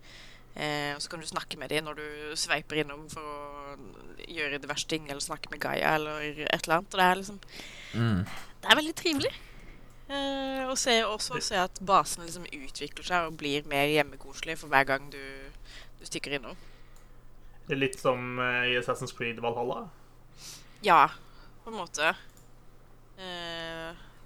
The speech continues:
Speaker 1: så det, det synes jeg er veldig trivelig, fordi Aloy er jo en ekstremt ensom karakter,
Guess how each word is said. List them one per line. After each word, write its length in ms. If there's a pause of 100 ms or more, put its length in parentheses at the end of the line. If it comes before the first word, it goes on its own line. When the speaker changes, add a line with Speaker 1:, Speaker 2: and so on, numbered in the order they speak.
Speaker 1:
så 160
det, 440
det 100
synes 140
jeg 100
er 40
veldig 160
trivelig, 300
fordi 320
Aloy 320
er 280
jo 120
en 120
ekstremt 600
ensom 580
karakter, 540